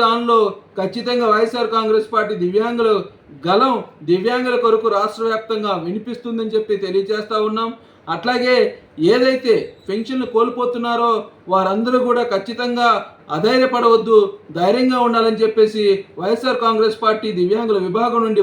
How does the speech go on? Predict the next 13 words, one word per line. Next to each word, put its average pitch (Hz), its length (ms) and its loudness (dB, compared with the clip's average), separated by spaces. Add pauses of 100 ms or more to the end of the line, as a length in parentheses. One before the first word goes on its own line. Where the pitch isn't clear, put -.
భరోసా 214 320 0 (100)
కల్పిస్తా 214 380 -4 (100)
ఉన్నాం. 220 180 -4 (400)
ఖచ్చితంగా 247 640 -2 (2250)
ప్రభుత్వం 254 580 -2 (400)
ఇటువంటి 214 320 -2 (100)
వింత 208 220 -2 (120)
పోకట్ల 247 380 0
నుండి 233 280 -2 (480)
వెనక్కి 226 360 -4 (100)
తగ్గాలని, 226 540 0 (380)
లేని 233 320 0
పక్షంలో 240 480 0